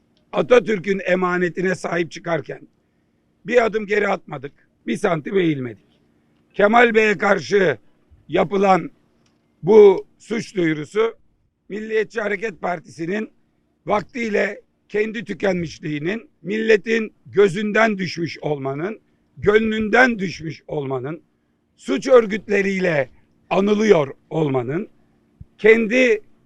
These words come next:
evlatlarının kanını Ankara'da sokak ortasında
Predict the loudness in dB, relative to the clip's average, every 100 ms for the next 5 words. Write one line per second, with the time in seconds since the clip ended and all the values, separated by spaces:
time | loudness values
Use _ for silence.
0 | 2 4 6 4 4 2 2 2 -4 -2
1 | -2 0 0 0 -2 -6 0 2 2 4
2 | 4 4 0 0 0 2 2 2 0 -4
3 | -8 -4 2 2